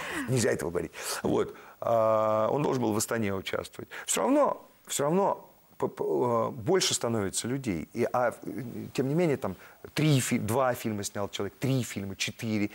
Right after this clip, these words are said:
Speaker 2: Как режиссёр или как продюсер, всё равно он становится более профессиональным. Всё равно бу-, кто будет учить? Кто будет учить? По-, потом когда-то продюсеры поймут, что вот перед нами рынок. Не Россия нас интересует и С Н Г,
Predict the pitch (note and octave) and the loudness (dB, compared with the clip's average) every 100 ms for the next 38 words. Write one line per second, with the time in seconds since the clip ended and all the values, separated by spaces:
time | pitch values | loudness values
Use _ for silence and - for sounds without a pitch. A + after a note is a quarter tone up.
0 | - - C#3 D3 B2+ C3 C3 A2 - - | -8 -8 -2 -2 -2 0 0 0 -4 -4
1 | C#3+ C3+ - - A#2 D3+ A#2+ - A#2 G#2 | -4 -4 -8 -4 -2 0 0 -2 0 -2
2 | - F2+ C3 G#2+ - G2+ - C3+ E3 G2+ | -6 0 2 2 0 -4 -2 0 0 -2
3 | F2 B2 C#3 G#2+ A2+ - - - F3+ D#3 | -2 -2 -2 -2 -6 -10 -8 0 2 2
4 | C#3+ E3 - C#3+ - - - - - F3+ | 0 -2 -2 -4 -8 -20 -20 -10 0 2
5 | D#3+ F3 - E3+ - C3+ D3 D#3+ G#3+ C#3 | 2 2 0 0 0 -2 -2 0 0 0
6 | - - C#3 C#3 E3 D#3+ E3+ F#3 D3 - | 0 0 0 -2 -4 -2 0 0 -2 -4
7 | A#2 D#3+ C4 C4 G3 F3 E3 D#3+ D#3 F3 | -4 0 0 0 -2 0 0 2 4 2
8 | B2+ A2 D#3+ G3 G3+ - A#3 F3 C#3 C#3 | 2 -2 0 2 2 2 2 2 0 -4
9 | C#3 D3 D3+ C3+ A#2+ - C3 A2+ | -6 -4 -4 -2 -4 -2 -4 -6